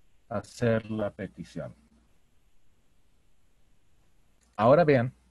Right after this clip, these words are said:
exactamente. En vez de api Video Intelligence, ¿qué se tiene que poner?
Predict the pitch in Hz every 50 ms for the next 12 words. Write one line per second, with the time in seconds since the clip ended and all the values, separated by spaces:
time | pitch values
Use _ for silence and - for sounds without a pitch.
0 | _ _ - 104 - - 139 127 - - - 113 101 90 82 - - - - -
1 | _ _ _ _ - _ _ _ _ - _ _ _ _ 110 110 107 107 135 151
2 | 151 151 139 - - _ _ _ _ _ _ _ _ _ _ _ _ _ 107 117
3 | 131 - - 135 123 127 127 123 127 123 117 - 131 131 123 123 113 131 139 160
4 | - - - _ _ _ - 123 120 - - 131 123 - 113 110 110 107 104 -
5 | - 113 - - 120 117 123 135 139 131 120 -